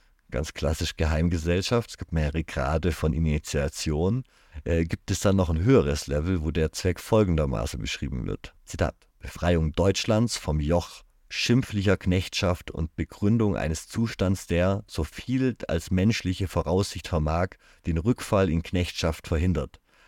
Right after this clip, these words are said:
Die Erreichung dieses Hauptzweckes ist nur möglich bei Begründung und Erhaltung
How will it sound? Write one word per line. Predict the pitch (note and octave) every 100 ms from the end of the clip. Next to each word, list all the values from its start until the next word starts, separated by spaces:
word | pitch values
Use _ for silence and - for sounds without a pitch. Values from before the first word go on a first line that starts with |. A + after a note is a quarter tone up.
| _
Die | - D#2
Erreichung | F2+ C#3 G2 A#2+ B2+ A2+ A2 G2+
dieses | G#2+ G2+ F#2+
Hauptzweckes | F2+ G2 - - F2+ E2 F2
ist | D#2+ - G2
nur | B2+ G#2+
möglich | G2+ F#2+ G2 -
bei | C#2 D2
Begründung | E2 - G#2+ A#2 G#2+ F#2
und | C2 -
Erhaltung | - F2+ G2 G#2 F#2